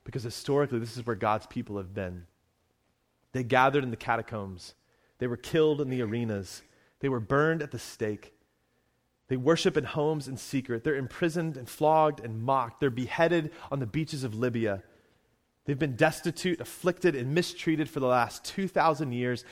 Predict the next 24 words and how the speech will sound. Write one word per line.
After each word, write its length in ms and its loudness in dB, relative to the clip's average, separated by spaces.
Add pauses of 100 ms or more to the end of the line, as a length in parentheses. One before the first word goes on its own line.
(120)
And 100 -4
Hebrews 360 2
chapter, 560 0
chapter 360 2
eleven 320 4
says 220 2
that 80 -8
the 80 -2
world 280 4
is 100 -4
not 160 -4
worthy 420 0
of 140 -10
them. 300 -16 (680)
It's 100 -20
not 120 -18
worthy 360 0
of 120 -8
them. 200 -14 (920)
Those 140 -10
are 60 -8
our 160 0
people, 320 -6
church. 480 -8